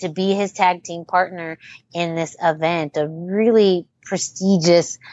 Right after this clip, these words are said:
um, you know, uh, position, uh,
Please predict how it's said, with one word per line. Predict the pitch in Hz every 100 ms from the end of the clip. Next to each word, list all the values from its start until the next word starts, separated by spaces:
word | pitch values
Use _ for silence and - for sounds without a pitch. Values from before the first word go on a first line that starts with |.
| - -
um, | 147 147 143 139 147 160 _ _ _ _ _ _ _ - - - - -
you | 185
know, | 165 147 147 160
uh, | 165 147 143 139 160 185 _ _ _ _ _ _ - - - - -
position, | 202 170 226 - 160 151 - - - -
uh, | 170 156 147 143 156